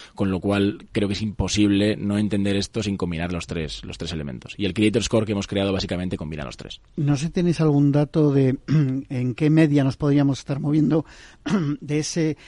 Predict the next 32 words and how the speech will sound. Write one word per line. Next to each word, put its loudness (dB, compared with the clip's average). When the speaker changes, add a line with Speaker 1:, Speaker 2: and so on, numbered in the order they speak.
Speaker 2:
eh, -2
de -10
ese -4
tráfico -6
que -2
viene 0
de -4
fuera -2
de -4
nuestro -6
país? -4
Porque, -6
claro, 0
si -6
un 2
influencer 0
de -2
media, -2
no -10
sé, -8
me -6
invento, -4
tiene -2
la -2
mitad -2
de -2
su -6
tráfico -6
de -10
fuera -2
del -2
país, -4